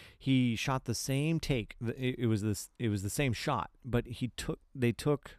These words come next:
fifty to sixty takes to get that one shot right. And they even would ask, you know, <laughs> "Stanley, was that, was that good?" And, "Yeah, oh yeah, yeah, that was great. Let's do it again." Uh, <laughs> you know, or even George Lucas, uh, I think n-, when he was making Star Wars, would always, uh,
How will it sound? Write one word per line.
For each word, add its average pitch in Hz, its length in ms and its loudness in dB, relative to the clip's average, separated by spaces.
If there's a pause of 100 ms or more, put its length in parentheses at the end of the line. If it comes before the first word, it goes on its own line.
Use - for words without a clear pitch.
(120)
fifty 190 600 -6
to 160 100 -2
sixty - 400 -4
takes - 540 -4 (340)
to 135 120 4
get 110 180 2
that 98 180 -2
one 101 300 0
shot 95 360 -4
right. 90 480 -8 (580)
And 113 280 2
they 123 100 6
even 139 260 6
would 113 100 4
ask, 113 320 0 (100)
you 113 140 0
know, 98 180 4
<laughs> 82 40 4
"Stanley, 151 480 0
was 101 140 0
that, 143 180 2
was 135 140 -2
that 101 160 -6
good?" 156 200 4
And, 110 300 -2 (140)
"Yeah, 202 220 0
oh 185 100 4
yeah, 160 260 2
yeah, 127 240 2
that 117 60 2
was 107 120 0
great. 127 220 0
Let's 101 180 -4
do 143 120 0
it 135 60 0
again." 107 280 0 (720)
Uh, 127 200 6 (200)
<laughs> - 160 -14
you 180 160 2
know, 139 180 4
or 143 240 6 (280)
even 190 180 0
George 147 240 6
Lucas, 131 500 2
uh, 113 480 2
I 110 120 0
think 120 260 0
n-, 123 240 -2
when 117 160 2
he 107 100 2
was 107 120 0
making 110 320 0
Star 110 260 0
Wars, 101 260 0
would 104 120 0
always, 101 380 0
uh, 98 400 -4